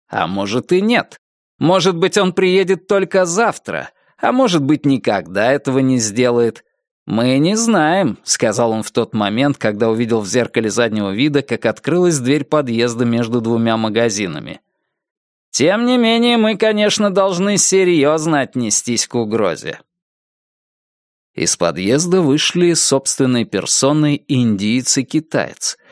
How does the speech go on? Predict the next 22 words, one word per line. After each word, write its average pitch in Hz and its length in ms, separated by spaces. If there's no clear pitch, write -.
которые 151 380
смотрелись 151 540
как 131 220
два 156 280
урода 117 560
в 101 80
дешёвых 135 540
солнцезащитных 113 1040
очках. - 580
Выглядело 208 540
это 208 180
так, 180 340
будто 185 340
они 185 180
подозревали, 190 840
что - 260
кто-то 170 400
держит 135 520
их - 120
под 127 160
наблюдением. 131 800
«Хорошо, 185 680